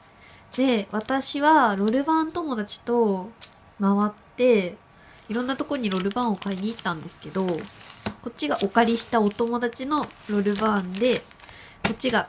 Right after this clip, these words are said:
ネクラが買ってきたロルバーンです。売り場がこんな感じ。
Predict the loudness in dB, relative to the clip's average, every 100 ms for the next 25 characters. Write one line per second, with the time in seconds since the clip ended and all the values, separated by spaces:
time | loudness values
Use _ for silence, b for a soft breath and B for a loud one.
0 | -6 -6 0 2 4 2 0 -2 0 -2
1 | -2 -4 -4 -6 -4 -2 -2 -2 -4 -6
2 | -12 -18 0 2 2 -2 -16 -20 -20 -14
3 | -14 -12 B B B B 4 4 4 4
4 | 4 4 0 -18 -4 -2 0 0 0 0
5 | -4